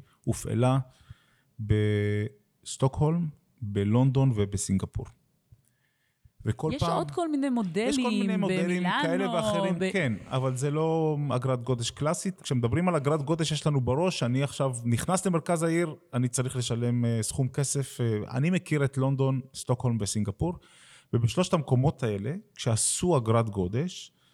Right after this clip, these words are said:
Speaker 1: קודם כל הייתה התנגדות ציבורית מאוד, מאוד, מאוד, מאוד גדולה, שאחרי זה, אה, היא דעכה עם הזמן.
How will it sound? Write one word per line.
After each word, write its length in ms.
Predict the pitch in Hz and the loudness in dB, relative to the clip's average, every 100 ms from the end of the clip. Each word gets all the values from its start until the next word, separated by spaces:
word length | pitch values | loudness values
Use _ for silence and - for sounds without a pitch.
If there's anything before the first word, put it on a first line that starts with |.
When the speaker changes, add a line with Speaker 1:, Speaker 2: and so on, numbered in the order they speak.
| _ | _
Speaker 1:
קודם 220 | - 139 | 2 2
כל 160 | 123 120 | 4 2
הייתה 440 | 101 - 110 101 | 0 0 2 2
התנגדות 580 | 92 - 110 95 101 117 | 0 -2 -2 0 0 2
ציבורית 840 | - 117 101 113 117 110 - - - - _ _ _ | 2 0 0 2 2 0 -4 -8 -8 -14 _ _ _
מאוד, 580 | 123 175 185 - 131 107 | 0 0 -2 0 0 2
מאוד, 260 | 107 98 | 2 2
מאוד, 300 | 92 92 87 | 0 -2 -2
מאוד 180 | 92 90 95 | -4 -4 -4
גדולה, 280 | 90 95 180 - _ _ _ _ _ _ - | -6 -4 -4 -8 _ _ _ _ _ _ -6
שאחרי 400 | - 104 117 117 | -2 0 2 2
זה, 460 | 110 110 107 98 98 156 - - | 2 2 0 -2 -6 -14 -20 -10
אה, 240 | 98 95 90 - | -6 -4 -6 -4
היא 160 | 104 | 0
דעכה 400 | 104 90 - 98 | 4 4 4 2
עם 180 | 87 82 | 2 2
הזמן. 400 | 90 98 110 | 0 2 2